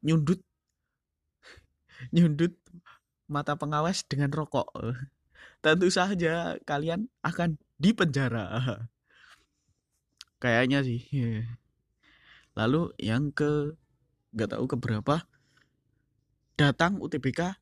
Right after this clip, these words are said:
tapi nggak pakai baju. Ya kalian nggak pakai apa-apa. Bugil aja gitu. Nanti pasti kalian diusir <laughs> sebelum memasuki kampus. Atau memasuki tempat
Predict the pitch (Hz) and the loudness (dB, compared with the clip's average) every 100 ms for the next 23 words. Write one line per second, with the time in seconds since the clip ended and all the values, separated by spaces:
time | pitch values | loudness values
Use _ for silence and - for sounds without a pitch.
0 | _ - 170 180 131 135 143 139 127 131 | _ -2 0 2 2 0 0 0 0 -2
1 | 107 - _ _ _ - 135 160 196 202 | -4 -12 _ _ _ -4 -2 0 0 0
2 | 160 - 180 170 190 277 277 175 175 _ | 0 0 -2 0 0 0 0 -4 -6 _
3 | _ _ _ _ _ _ _ _ _ _ | _ _ _ _ _ _ _ _ _ _
4 | - 95 139 123 175 175 185 180 156 127 | -14 -4 -4 0 2 2 2 -2 -4 -4
5 | 113 113 _ _ _ _ _ _ _ - | -4 -8 _ _ _ _ _ _ _ -2
6 | 127 185 180 160 - - 143 139 135 120 | 0 0 -2 -4 -4 -2 0 0 0 2
7 | 139 165 - 151 117 110 170 156 160 135 | 2 4 2 -2 -4 0 2 4 4 4
8 | 120 127 139 147 131 135 117 131 123 123 | 0 -2 -2 -2 0 -2 0 -2 -2 -4
9 | 117 - - - _ _ _ _ _ _ | -4 -4 -4 -8 _ _ _ _ _ _
10 | - - - - - 113 117 120 120 117 | -20 -20 -20 -20 -4 -2 2 4 4 4
11 | 120 131 - 151 156 131 113 - 123 120 | 2 2 0 -4 0 2 0 -4 -4 2
12 | 127 - | 2 0